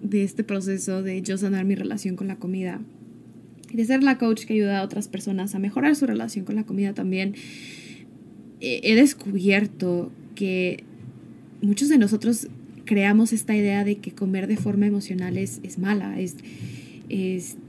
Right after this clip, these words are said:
es el enemigo, está en nuestra contra, tenemos que controlarlo, tenemos que luchar en contra de ello,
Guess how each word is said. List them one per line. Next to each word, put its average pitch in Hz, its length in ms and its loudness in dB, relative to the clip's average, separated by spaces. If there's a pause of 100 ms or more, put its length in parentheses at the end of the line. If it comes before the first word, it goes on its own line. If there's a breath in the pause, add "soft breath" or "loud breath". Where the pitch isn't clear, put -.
(140)
es 196 160 -4
el 196 120 2
enemigo, 240 1040 6
está 202 300 -2
en 196 80 2
nuestra 202 340 0
contra, 311 720 4
tenemos 233 400 6
que - 80 -20
controlarlo, 214 880 6
tenemos 214 380 4
que - 100 -10
luchar 233 340 0
en 262 120 8
contra 240 340 4
de 220 320 4
ello, 214 400 4